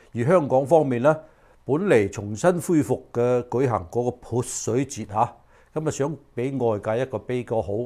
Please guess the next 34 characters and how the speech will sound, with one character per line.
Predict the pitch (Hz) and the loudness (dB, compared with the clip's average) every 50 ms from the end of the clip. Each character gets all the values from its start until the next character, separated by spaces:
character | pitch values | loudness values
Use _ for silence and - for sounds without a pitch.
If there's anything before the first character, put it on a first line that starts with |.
| - - | -8 -8
好 | 110 113 | -8 -4
嘅 | 113 120 | -4 -2
印 | 113 107 104 107 | -2 -2 -4 -4
象 | 98 113 101 95 104 | -4 -4 -4 0 2
啦。 | 120 120 104 85 - - - - - _ - | 2 2 2 0 -4 -12 -20 -20 -20 _ -4
但 | - 120 | -4 -2
係 | 117 120 110 | 0 0 -2
而 | 98 | 0
家 | 95 151 | 0 0
似 | 151 - - 120 123 | 0 0 -4 -6 -8
乎 | - - 98 104 | -6 -8 -6 -2
呢， | 123 135 | 0 0
弄 | 123 127 120 120 127 110 110 | 0 0 0 0 -2 -2 0
巧 | 98 110 127 | 2 2 2
反 | 131 - 110 120 123 | 2 2 0 0 0
拙 | - 113 | -4 -6
喎， | 104 113 110 113 110 - _ _ - - - _ | -6 -4 -6 -6 -6 -10 _ _ -20 -20 -20 _
反 | _ - - 107 127 | _ -4 -2 0 0
而 | 131 107 101 | 0 0 0
呢， | 110 127 | 0 0
印 | 127 113 110 107 104 107 | 0 0 -2 -4 -4 -2
象 | 104 113 104 95 | -2 -2 -4 -2
更 | 92 113 101 107 | -2 -4 -4 -4
差。 | 98 - 117 127 - - - _ _ _ _ _ _ _ _ _ | -2 0 0 0 0 -2 -12 _ _ _ _ _ _ _ _ _
咩 | 139 147 143 | 4 4 4
意 | 123 120 | 4 4
思 | - 156 147 | 2 2 2
呢？ | 160 151 123 | 2 0 0
一 | 120 135 | -4 -4
陣 | 135 139 - - 113 104 104 104 | -4 -4 -4 -4 -4 -4 -4 -6
會 | 107 | -8
同 | 104 95 92 87 | -8 -8 -10 -8
大 | 101 101 101 | -8 -8 -8
家， | 95 - - 117 120 123 127 | -10 -4 -2 2 2 4 2